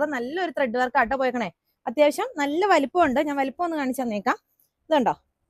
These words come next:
നല്ല സൈസ് ഉള്ളവർക്ക് നല്ല ലെങ്തിൽ തന്നെ തയ്ക്കാൻ പറ്റുന്ന ഒരു ഐറ്റം ആണ് ട്ടോ. അത്യാവശ്യം നല്ല ലെങ്ത് തന്നെ കിട്ടുന്നുണ്ട്. ഇതുണ്ടോ? ഇത്ര ഇറക്കം വരുന്നുണ്ട് കേട്ടോ. അതിന്റെ ബോട്ടം ദാ ഇങ്ങനെ ഒറ്റ കളർ ആണ്, ലൈനിങ്ങോട് കൂടിയാട്ടോ ഇത് വന്നേക്കുന്നത്.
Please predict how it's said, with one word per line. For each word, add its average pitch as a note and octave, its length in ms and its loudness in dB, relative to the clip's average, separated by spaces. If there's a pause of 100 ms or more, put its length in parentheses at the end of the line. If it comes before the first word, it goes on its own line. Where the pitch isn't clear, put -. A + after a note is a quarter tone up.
(140)
നല്ല D#4 320 2
സൈസ് D#4 260 2
ഉള്ളവർക്ക് D#4 400 2
നല്ല C#4+ 160 -2 (120)
ലെങ്തിൽ C#4 340 -2
തന്നെ D4+ 200 -2
തയ്ക്കാൻ C#4+ 300 0
പറ്റുന്ന D4 380 -10
ഒരു D#4 160 2
ഐറ്റം B3+ 180 -4
ആണ് B3 120 -2
ട്ടോ. C#4 100 0
അത്യാവശ്യം C4+ 320 -6
നല്ല C4+ 140 -6 (100)
ലെങ്ത് C#4 260 -4
തന്നെ C#4+ 200 0
കിട്ടുന്നുണ്ട്. B3+ 400 -2
ഇതുണ്ടോ? C4 260 0
ഇത്ര - 140 -4 (100)
ഇറക്കം D4 260 -4
വരുന്നുണ്ട് A3+ 300 -4
കേട്ടോ. C4 160 0 (760)
അതിന്റെ F4+ 260 0
ബോട്ടം F4 360 6 (240)
ദാ D#4+ 80 12 (140)
ഇങ്ങനെ D#4+ 200 4
ഒറ്റ - 200 0
കളർ E4+ 240 6
ആണ്, B3+ 140 2 (440)
ലൈനിങ്ങോട് E4+ 560 8
കൂടിയാട്ടോ D#4+ 500 10
ഇത് C#4 120 8
വന്നേക്കുന്നത്. B3+ 440 2